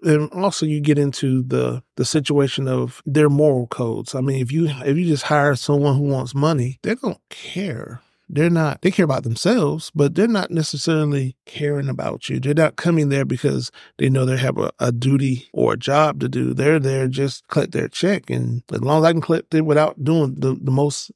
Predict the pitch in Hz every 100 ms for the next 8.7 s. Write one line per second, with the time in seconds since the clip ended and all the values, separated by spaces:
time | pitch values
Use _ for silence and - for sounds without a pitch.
0 | - 127 127 170 180 - 143 147 139 151
1 | 233 - - 135 - 175 240 - - -
2 | 123 117 123 131 175 175 120 - - -
3 | 123 127 135 147 98 90 113 139 - 147
4 | 139 - 139 139 131 135 - 135 143 143
5 | 156 139 135 50 50 127 139 143 143 139
6 | 135 135 - 143 143 151 165 160 127 147
7 | 147 143 - 160 143 131 131 139 143 135
8 | 143 139 160 220 - 139